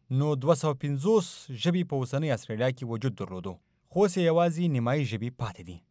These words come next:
کمپاین کوونکي وایي چې د ژبو بیا رغونه د وطن یاد یا غم کولو لپاره نه، بلکې خپل کلتوري پیژندنه او د ویاړ رغول دي. د نیو ساوت ویلز د لرغونو اوسیدونکو د چارو وزیري سارا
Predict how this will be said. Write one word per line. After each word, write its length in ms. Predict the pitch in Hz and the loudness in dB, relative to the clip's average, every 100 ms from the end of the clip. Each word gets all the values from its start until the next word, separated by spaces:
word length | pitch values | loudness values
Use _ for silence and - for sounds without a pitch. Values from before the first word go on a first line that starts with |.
| _ _ _ - | _ _ _ -12
کمپاین 260 | 98 110 98 | -6 -6 -2
کوونکي 260 | 127 131 156 | -2 2 4
وایي 140 | 170 139 _ _ _ _ _ - | 4 2 _ _ _ _ _ -6
چې 200 | 113 107 | -4 0
د 120 | 113 131 | 0 0
ژبو 260 | 160 160 123 | 0 -2 0
بیا 140 | 113 101 | 0 0
رغونه 380 | 95 139 156 147 123 | 0 0 2 0 0
د 120 | 107 101 | -2 -2
وطن 280 | - 139 135 | -2 0 6
یاد 280 | 185 170 131 120 | 6 4 2 -2
یا 100 | 110 113 | 0 2
غم 180 | 233 185 | 0 2
کولو 220 | 214 208 | 0 2
لپاره 240 | 185 208 226 | 4 4 6
نه، 80 | 226 - _ _ - 117 | 2 0 _ _ -6 2
بلکې 380 | 190 190 220 - | 2 2 -2 -2
خپل 240 | - 208 - 135 | -2 -2 -2 -4
کلتوري 400 | 110 - 139 180 139 | -4 -4 -6 -2 -4
پیژندنه 440 | 107 101 147 175 170 - 127 | -4 -2 0 0 0 -4 -4
او 60 | 110 104 | -4 -2
د 120 | 107 | -2
ویاړ 340 | 135 143 113 101 | 2 2 0 -4
رغول 320 | 92 90 87 | -8 -12 -14
دي. 100 | 85 _ _ _ _ _ _ _ _ - | -20 _ _ _ _ _ _ _ _ -6
د 120 | 104 | -2
نیو 160 | 117 107 | -2 0
ساوت 260 | 117 117 - | 0 2 2
ویلز 300 | 170 151 - _ _ _ - | 2 2 -6 _ _ _ 0
د 100 | 127 | 2
لرغونو 340 | 131 131 196 190 | 2 2 2 2
اوسیدونکو 560 | 151 135 127 170 143 156 | 0 0 0 0 0 -2
د 80 | 127 139 | -2 2
چارو 220 | 135 113 | 2 2
وزیري 300 | 107 147 151 - _ _ _ - - | -2 -2 -2 -6 _ _ _ -14 0
سارا 320 | 120 113 | 2 4